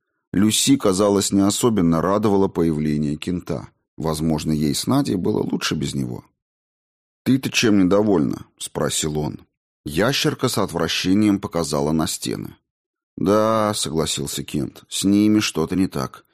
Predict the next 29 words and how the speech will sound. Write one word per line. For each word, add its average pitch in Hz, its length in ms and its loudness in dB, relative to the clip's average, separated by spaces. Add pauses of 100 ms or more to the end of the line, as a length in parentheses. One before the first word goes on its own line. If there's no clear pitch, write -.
(280)
Раньше 131 460 0
было 117 200 2
лучше, 110 520 0
не 98 160 2
знаю 87 420 0
уж, 82 140 -6
в - 60 -16
чем 80 220 -2
тут 80 200 -6
дело». 71 400 -4 (720)
Люси 107 420 0
немного 117 460 4
поразмышляла 90 920 2
об 110 140 0
этом, 107 400 0 (300)
потом 127 380 2
долго 110 340 2
качала 87 480 0
головой 78 540 2
и - 160 -4
недоуменно 85 760 2
разводила 80 580 0
лапками-крылышками. 71 1200 -4 (420)
«Я 92 180 0
тоже 80 300 -4
не 78 80 -2
могу 76 280 -2
этого 69 260 -6
понять», 73 500 -4